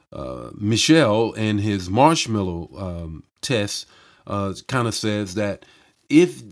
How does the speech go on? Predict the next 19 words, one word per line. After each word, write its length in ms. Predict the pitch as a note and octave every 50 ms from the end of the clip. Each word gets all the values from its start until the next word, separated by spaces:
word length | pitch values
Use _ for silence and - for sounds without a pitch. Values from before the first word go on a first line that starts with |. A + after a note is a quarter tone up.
| - _ -
the 160 | G2 A2+ G#2
person 500 | - - D#3 E3 D#3 D#3 - C#3+ C3+ A#2+
that 180 | A2+ A2 G2+
makes 360 | G2+ G#2+ A#2 C3 C#3+ - - -
the 120 | - B2
decision 440 | G#2+ G#2 - - C3+ B2+ A2+ A#2 A2 F#2+
to 180 | - - -
eat 160 | C3+ C3 -
the 60 | - G#2+
marshmallow 580 | G2+ A2+ A#2 A#2+ A#2+ A2 A2 A#2 A2+ G#2+ G#2
too 180 | G2+ - A2+ G#2+
soon 440 | G2 - - D#3+ E3 C#3 A#2+ A2 -
probably 560 | - E3 F3 F3+ D3+ E3 E3 C#3+ C#3 C3+ B2+
did 260 | G#2+ G2 A2 G2+ G2+
it 320 | A#2 A#2 - _ - G2+
because 680 | G#2+ A#2+ A#2 - - G2+ F#2+ F#2 F#2 F#2+ G2+ - - - _ _ _ _ _ _ _ _ -
they 580 | F2+ F#2+ A2 G#2+ G#2+ G#2 F#2+ D#2 - - - _ _ _ _ _ _ - F#2+
didn't 440 | F2 B2+ C#3 D#3 D#3 D#3+ D3+ C#3+
let 380 | C3 B2 A#2 A#2 A#2 A#2+ A#2 -